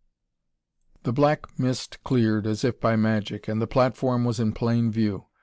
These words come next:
The big glass dome rolled back into place as the two planes swept over at an elevation of two thousand feet. From each one, a small black cigar-shaped object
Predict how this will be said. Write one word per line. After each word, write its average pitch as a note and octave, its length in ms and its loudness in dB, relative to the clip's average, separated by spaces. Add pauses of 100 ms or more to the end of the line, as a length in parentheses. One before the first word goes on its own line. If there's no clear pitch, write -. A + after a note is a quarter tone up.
(200)
The A#2+ 100 -8
big B2+ 260 0
glass B2+ 360 0
dome A#2+ 340 0
rolled A#2+ 280 2
back A#2 280 0
into A2+ 220 0
place A2+ 400 -2
as A2 140 -2
the A#2+ 120 -6
two B2 200 -4
planes A2+ 380 -2
swept A2+ 300 -4
over A2+ 320 0
at A2 120 -2
an G#2 140 -2
elevation A2 680 -2 (260)
of A2+ 140 -6
two B2 160 0
thousand A2+ 460 -2
feet. G#2+ 380 -6 (340)
From B2+ 200 0
each C3+ 240 0
one, B2+ 240 0
a G#2+ 100 0
small B2 380 0
black A#2+ 340 0
cigar-shaped A#2 960 -2
object A2 500 -4